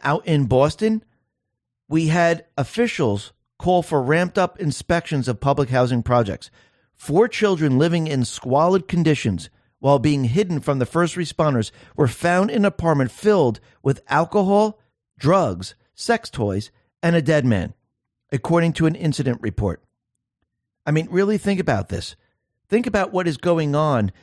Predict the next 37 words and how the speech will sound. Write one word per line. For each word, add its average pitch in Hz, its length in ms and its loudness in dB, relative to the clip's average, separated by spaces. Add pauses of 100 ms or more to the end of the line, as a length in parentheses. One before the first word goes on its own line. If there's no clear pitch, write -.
(120)
and 131 220 0
why 156 240 0
they 180 120 -2
want 160 200 -2
to 143 60 -2
normalize 127 560 0
all 85 140 -2
these 82 240 -10
things. 80 320 -10 (320)
But 156 180 -2
once 226 220 0
again, 180 360 0
from 147 260 -2
Hunter 190 320 -2
Biden's 139 640 -2 (300)
pictures, 131 460 -2
there 143 140 2
were 135 200 2
white 135 420 0
rabbits 131 540 -2 (260)
in 185 160 2
the 170 80 0
pictures. 113 400 -2
And 127 80 0
I - 20 -2
want 147 120 -2
to 151 40 -6
go 156 120 -2
back 131 240 0
to 120 80 -8
post 117 260 -2
twenty 120 260 -2
forty-nine. 107 560 -2
This 98 80 -6
is 95 60 -8
August 113 400 -6
thirty-first, 104 560 -6